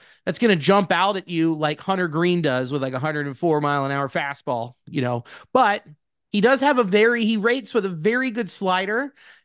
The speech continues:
and command. I mean, I, you can't, you, it's gonna be great. And he's, it's a quick turnaround. It's not like you're getting a nineteen-year-old kid you're kinda just hoping for. This guy came from college. He got his, he got his degree, and now he's gonna come play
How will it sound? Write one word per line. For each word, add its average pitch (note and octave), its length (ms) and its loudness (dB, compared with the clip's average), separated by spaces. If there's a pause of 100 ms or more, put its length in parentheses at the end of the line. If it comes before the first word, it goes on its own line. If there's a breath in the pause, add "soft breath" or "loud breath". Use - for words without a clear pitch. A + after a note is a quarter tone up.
and A3 600 4 (540)
command. G#3+ 540 0
I F#3+ 40 -4
mean, G3+ 260 2
I, G#3+ 220 -4 (960)
you F3+ 80 -16
can't, B3+ 300 0
you, A#3 160 -2 (100)
it's A3 160 -2
gonna C4+ 100 0
be B3+ 80 0
great. A3 300 0 (100)
And G#3 100 0
he's, G#3+ 300 -2
it's F#3 160 -8
a G3+ 60 -4
quick - 240 -6
turnaround. F3+ 480 0
It's - 100 -14
not A3+ 80 0
like G#3+ 140 0
you're G#3+ 100 -2
getting G3 180 0
a G3+ 80 -2
nineteen-year-old G3+ 540 -4
kid G3 280 -2 (340 soft breath)
you're E3+ 100 -4
kinda F#3 240 -2
just D#3 280 -10 (180)
hoping G3+ 300 0
for. F3 360 4 (480 soft breath)
This F#4 160 2
guy F#3+ 480 0 (300)
came F#4 180 0
from F#4 140 -4
college. G#4 440 0
He E4 100 -2
got G4+ 120 2
his, - 160 0 (180)
he D#4 120 2
got G#4 140 4
his A3+ 140 0
degree, D#4+ 600 4
and C4+ 80 -2
now D#4+ 160 2
he's E4 120 4
gonna D#4+ 140 2
come E4 280 -4
play E4 360 -2